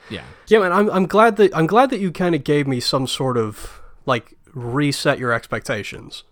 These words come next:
Speaker 2: 'Cause I, we had talked, we had talked before we started this process of revisiting our movies, and I, I expressed my disinterest in it. And of course, you had already seen it, and you said, "No, no, you come, really, like, come on, just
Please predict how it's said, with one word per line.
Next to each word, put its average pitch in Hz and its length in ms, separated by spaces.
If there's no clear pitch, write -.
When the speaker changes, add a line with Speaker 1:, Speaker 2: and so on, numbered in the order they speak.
Speaker 2:
'Cause 135 140
I, 127 160
we 139 220
had 143 120
talked, - 520
we 131 100
had 123 100
talked - 380
before 139 340
we 117 120
started 135 400
this 113 160
process 113 400
of 107 100
revisiting 107 460
our 95 80
movies, 107 400
and 107 80
I, 104 160
I 110 100
expressed - 640
my 101 440
disinterest 123 580
in 98 100
it. 101 140
And 110 140
of 107 80
course, 120 220
you 127 80
had 113 80
already 107 260
seen 113 260
it, 95 120
and 98 80
you 101 60
said, 110 120
"No, 131 140
no, 127 120
you 127 140
come, 120 320
really, 147 340
like, 123 220
come 131 160
on, 113 220
just - 240